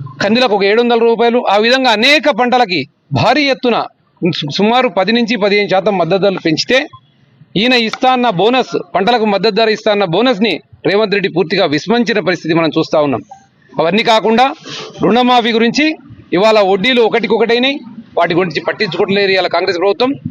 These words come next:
రుణమాఫీ కాకుండా ప్రతి ఒక్క రైతు కూలీలకు పన్నెండు వేల రూపాయలు ఇస్తా అన్న అవి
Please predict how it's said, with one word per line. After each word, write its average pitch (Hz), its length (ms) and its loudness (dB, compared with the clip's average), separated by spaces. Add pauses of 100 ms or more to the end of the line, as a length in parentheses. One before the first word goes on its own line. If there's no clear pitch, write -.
(320)
రుణమాఫీ 220 520 2
కాకుండా 269 340 2 (680)
ప్రతి 202 300 0
ఒక్క 262 140 0 (440)
రైతు 240 180 0 (100)
కూలీలకు 262 360 2 (220)
పన్నెండు 220 300 0
వేల 214 160 2
రూపాయలు 220 300 0
ఇస్తా 226 180 -2
అన్న 196 120 -2 (420)
అవి 180 120 2